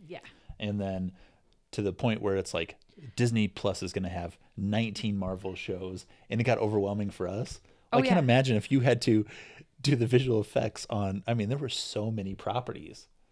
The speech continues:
Speaker 1: Mm-hmm.
Speaker 2: Loki and Winter Soldier and
Speaker 1: WandaVision.
Speaker 2: WandaVision and
Speaker 1: Moon
Speaker 2: She-Hulk,
Speaker 1: Knight.
Speaker 2: Moon Knight. I mean,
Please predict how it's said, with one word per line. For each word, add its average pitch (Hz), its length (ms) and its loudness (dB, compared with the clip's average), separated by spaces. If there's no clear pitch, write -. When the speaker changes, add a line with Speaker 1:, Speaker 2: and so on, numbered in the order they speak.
Speaker 1:
Mm-hmm. 190 280 -14
Speaker 2:
Loki 104 600 0
and 92 300 -8
Winter 110 280 -4
Soldier 98 720 -2
and 170 80 -8
Speaker 1:
WandaVision. 170 880 -4
Speaker 2:
WandaVision 110 680 4
and 92 240 -4
Speaker 1:
Moon 214 220 4
Speaker 2:
She-Hulk, - 60 4
Speaker 1:
Knight. - 580 4
Speaker 2:
Moon 127 320 2
Knight. 107 340 2
I 120 60 8
mean, 120 280 6